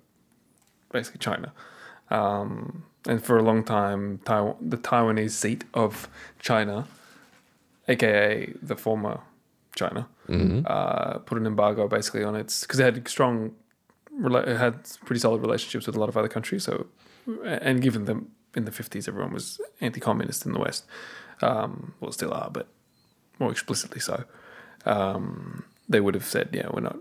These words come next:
Speaker 1: recognizing, uh, mainland China," until Richard Nixon in nineteen seventy-one or something like that.
Speaker 2: Jeez.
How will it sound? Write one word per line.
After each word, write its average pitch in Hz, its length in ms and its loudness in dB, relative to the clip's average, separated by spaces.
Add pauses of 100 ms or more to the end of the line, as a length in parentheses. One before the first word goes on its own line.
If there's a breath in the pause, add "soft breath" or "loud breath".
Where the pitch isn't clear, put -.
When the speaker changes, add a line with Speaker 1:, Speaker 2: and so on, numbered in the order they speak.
Speaker 1:
recognizing, - 680 -4 (1040)
uh, 104 280 0
mainland 110 380 -2
China," 107 240 -2
until - 500 -4
Richard - 300 -8
Nixon - 1120 -8
in 123 220 -6
nineteen 127 340 -6
seventy-one 143 1700 -8
or 160 40 -4
something 202 260 -4
like 165 160 -4
that. - 240 -14 (540 loud breath)
Speaker 2:
Jeez. 98 520 0